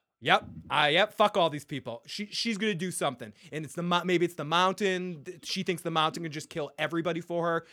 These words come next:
She's confident in the trial by combat situation, but I don't have faith in Tommen. I just don't. You're right. I agree with everything you said. If,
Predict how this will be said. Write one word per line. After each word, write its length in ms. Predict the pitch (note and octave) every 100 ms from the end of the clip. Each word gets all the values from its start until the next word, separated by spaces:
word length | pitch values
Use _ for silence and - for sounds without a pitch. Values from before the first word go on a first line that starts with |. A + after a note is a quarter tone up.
| -
She's 160 | B2
confident 480 | - D#3+ D#3 E3 D#3
in 60 | D3
the 80 |
trial 220 | B2+ D3 C3+
by 100 | B2
combat 480 | - E3 F3 F3
situation, 560 | - E3 E3 E3 E3+ D#3+ - _ _ _ _
but 180 | G3 F3+
I 180 | F3+ G3+
don't 420 | D#3 G#3 G3 G3
have 220 | F#3 F3 -
faith 280 | E3 D#3
in 120 | D#3 C#3+
Tommen. 460 | C#3+ C3+ B2 F#2+ G2+ _
I 80 | D3+
just 240 | D3+ -
don't. 320 | F3+ E3 C3 A#2 _ _
You're 120 | F3+
right. 320 | E3+ G3+ C3 - _ -
I 100 | F3
agree 220 | D#3+ E3+
with 120 | F#3+
everything 360 | F#3 F#3 F#3+ F#3+
you 80 | G3
said. 360 | - A3+ F3 - _
If, 140 | F3